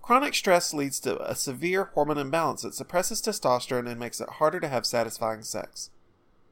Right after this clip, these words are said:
As you get older, prioritize your libido. Aging is associated with the increased prevalence of many factors which impair sexual health.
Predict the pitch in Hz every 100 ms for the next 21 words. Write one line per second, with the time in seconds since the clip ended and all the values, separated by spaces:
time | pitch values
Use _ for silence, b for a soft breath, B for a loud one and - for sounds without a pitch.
0 | _ _ b b b 165 165 165 151 185
1 | 226 240 - - 160 208 240 240 233 220
2 | 156 143 120 127 107 - _ _ - -
3 | _ _ _ _ b b b - 220 254
4 | 302 285 247 220 - 160 160 175 160 143
5 | 131 147 202 - 208 - 156 135 139 139
6 | 143 127 190 226 208 131 127 123 117 120
7 | 127 120 - 160 160 143 - 120 113 117
8 | -